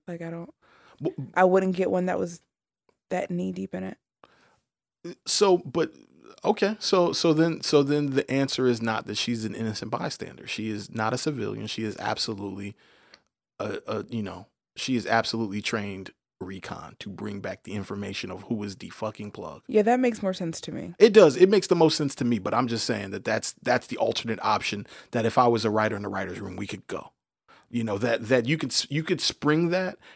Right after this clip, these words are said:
Speaker 2: and it's not absolutely a far stretch.
Speaker 1: I'm glad you said that, 'cause I need you to remember that you are the person who works in film here.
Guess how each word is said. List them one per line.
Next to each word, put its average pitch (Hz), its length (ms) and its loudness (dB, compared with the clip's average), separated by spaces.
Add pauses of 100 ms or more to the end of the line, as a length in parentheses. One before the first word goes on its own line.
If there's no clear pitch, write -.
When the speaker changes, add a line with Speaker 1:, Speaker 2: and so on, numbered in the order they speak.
Speaker 2:
and 120 140 4
it's 117 100 2
not 131 200 4
absolutely 117 500 4
a 98 60 -4
far 95 280 0
stretch. - 240 -6
Speaker 1:
I'm 208 80 -2
glad 214 280 0
you 202 80 -4
said 190 280 -6
that, - 220 -8 (260)
'cause - 160 -6
I 185 40 -2
need 185 260 -6
you 202 80 -4
to 202 160 -6
remember 185 560 -4 (560)
that - 180 -16
you 190 280 -2
are 202 40 2
the 185 120 -2
person 190 360 -4
who 185 120 0
works 175 300 -6
in 156 100 -6
film 175 340 -2
here. 165 300 -8